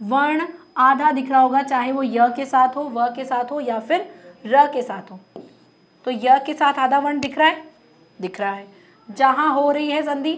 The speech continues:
उसको बाहर निकाल दो। कहाँ हो रही है, व,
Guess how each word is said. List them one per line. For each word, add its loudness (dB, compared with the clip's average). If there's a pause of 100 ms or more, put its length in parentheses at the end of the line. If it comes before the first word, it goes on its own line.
(140)
उसको -10
बाहर -4
निकाल -8
दो। -8 (400)
कहाँ -2
हो 0
रही -2
है, -4 (560)
व, -6